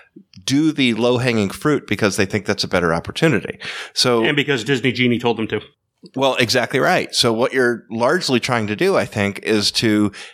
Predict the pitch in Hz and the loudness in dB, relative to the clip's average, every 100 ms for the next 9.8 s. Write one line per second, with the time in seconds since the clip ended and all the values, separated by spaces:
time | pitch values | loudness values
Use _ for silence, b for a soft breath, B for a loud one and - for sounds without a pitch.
0 | _ - 151 175 - 131 120 - - 92 | _ -2 -2 -2 -2 0 0 -4 -6 -16
1 | - 101 117 123 98 - 165 135 95 95 | -4 0 2 2 -2 -2 -2 -2 -2 -2
2 | - 92 82 80 95 - B B - 135 | -2 0 0 0 -4 -6 B B -4 0
3 | 120 117 110 110 - 101 147 180 160 156 | 2 2 2 2 -2 -6 -2 -2 0 0
4 | 143 143 117 104 - 143 139 113 101 - | 0 0 0 0 0 0 0 0 -2 0
5 | 110 - - 107 101 95 147 165 156 127 | 0 -2 0 2 2 0 -2 0 0 -2
6 | 101 113 110 107 - 107 - 131 - 120 | 0 2 2 0 0 0 2 0 2 2
7 | 104 92 - _ _ - 135 135 104 95 | 2 -2 -10 _ _ -2 0 0 -2 0
8 | 110 110 104 92 104 104 95 95 - 95 | 2 2 0 0 0 0 -2 -4 -6 -4
9 | 92 87 90 - 131 135 - 92 | -4 -2 -2 0 0 0 0 -2